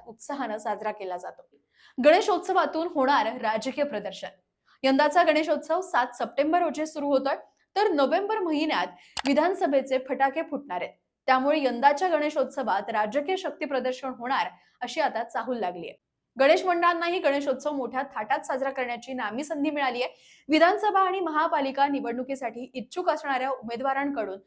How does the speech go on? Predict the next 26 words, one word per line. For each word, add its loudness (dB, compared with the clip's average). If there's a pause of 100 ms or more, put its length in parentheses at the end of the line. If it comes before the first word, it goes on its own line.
(260)
लाखोच्या 2
मदतीची -2
अपेक्षा -4
होतीये, -8 (440)
तर 6
काही 4
इच्छुकांकडून 0
मंडळाच्या 0
कार्यकर्त्यांना 0
नारळ 2
देत 0 (320)
बोळवण 8
केली -2
जातीये. -8 (440)
राजकारणाचा 6
पिंड 2
शांत 2
बसू 0
देत -2
नसल्यानं -2 (420)
मनी 6
नसतानाही 0
खिसा 0
मोकळा 2
करावा -2
लागतोय. -4